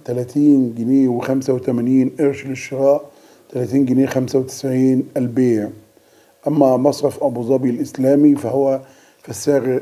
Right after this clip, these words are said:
فيه اليوم الدولار مقابل الجنيه بتلاتين جنيه وتسعين قرش للشراء، تلاتين جنيه خمسة وتسعين قرش للبيع. دي أسعار الدولار والعملات الأجنبية أو العملات العربية اليوم.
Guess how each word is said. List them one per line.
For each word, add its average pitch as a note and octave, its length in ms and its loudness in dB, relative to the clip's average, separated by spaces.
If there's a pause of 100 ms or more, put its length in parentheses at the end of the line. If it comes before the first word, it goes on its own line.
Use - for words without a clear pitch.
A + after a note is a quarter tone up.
فيه C3+ 340 -2
اليوم A#2+ 680 -2
الدولار A#2+ 440 -2
مقابل A#2 420 -2
الجنيه A2+ 420 -2
بتلاتين C3 540 -2
جنيه C3 340 2
وتسعين C3 560 -4
قرش D3 360 -6
للشراء، C3+ 580 -2 (560)
تلاتين C3+ 320 -2
جنيه B2+ 220 2
خمسة B2+ 320 -4
وتسعين A#2+ 560 -4
قرش B2 440 -6 (540)
للبيع. A#2 580 0 (160)
دي C#3 220 0
أسعار B2+ 480 0
الدولار A#2 540 2
والعملات A#2 520 -4
الأجنبية B2+ 680 -6 (400)
أو C3+ 60 -4
العملات A#2+ 380 -2
العربية B2 580 0
اليوم. A#2+ 360 0